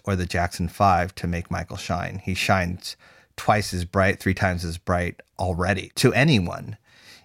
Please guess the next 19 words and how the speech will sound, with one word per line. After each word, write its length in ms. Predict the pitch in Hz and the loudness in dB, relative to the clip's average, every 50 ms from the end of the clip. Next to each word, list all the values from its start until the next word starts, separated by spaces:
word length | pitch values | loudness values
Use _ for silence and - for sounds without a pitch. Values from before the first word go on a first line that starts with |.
| _ _ | _ _
I 120 | - 113 101 | -2 -2 0
see 260 | - - - 127 123 | 0 0 2 2 2
things 300 | 104 - 120 113 104 92 | 2 2 0 0 0 0
like 180 | 95 85 90 | -2 -4 -4
that 220 | - 92 98 95 - | -4 -6 -6 -6 -6
and 120 | - 95 | -6 -6
it 200 | 95 98 - _ | -6 -6 -8 _
kind 200 | - - 101 98 | -6 -4 -2 -2
of 280 | 98 90 85 98 101 - | -2 -2 -4 -6 -8 -12
saddens 580 | - - - - 101 95 87 90 87 92 92 - | -12 -4 0 0 0 0 0 -4 -8 -10 -10 -12
me 300 | - - - 117 - _ _ _ _ _ _ _ _ _ _ | -14 -14 -16 -18 -20 _ _ _ _ _ _ _ _ _ _
because 520 | - 98 - - 101 87 82 85 101 - - _ _ _ _ _ _ _ _ _ - | -6 -4 -2 0 0 0 -2 -4 -8 -12 -14 _ _ _ _ _ _ _ _ _ -4
the 140 | - 104 98 | 0 0 2
Destiny's 500 | 90 120 120 120 - - 120 113 104 95 | 4 4 4 4 2 2 2 2 2 4
al-, 300 | 107 101 98 101 95 - - | 4 4 4 4 2 0 -2
album 400 | - 101 101 98 101 98 95 92 | 0 2 2 2 2 0 0 -2
came 600 | - - - 110 104 101 98 95 95 95 98 107 - - | -4 -4 -2 0 0 2 2 0 0 -2 -2 -4 -4 -4
and 180 | 104 101 98 | 0 0 2
then 300 | 98 95 92 90 90 90 | 2 2 0 0 -2 -4